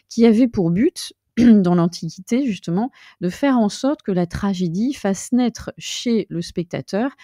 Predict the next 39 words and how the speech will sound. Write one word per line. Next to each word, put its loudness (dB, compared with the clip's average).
à 0
la 4
fois 0
de 2
la 2
terreur, 2
mais 2
aussi -2
de 2
la 2
pitié. -10
Et -8
je 2
crois -2
que 0
ce -6
té-, 0
ce -4
texte, -2
euh, -2
traduit -2
bien 2
cette -4
idée, 2
justement, 0
de -2
tout -4
ce -8
que -4
le, 2
cela 2
peut 0
induire 2
comme, 2
euh, -4
frayeur 0
chez -6
le -4
spectateur. -4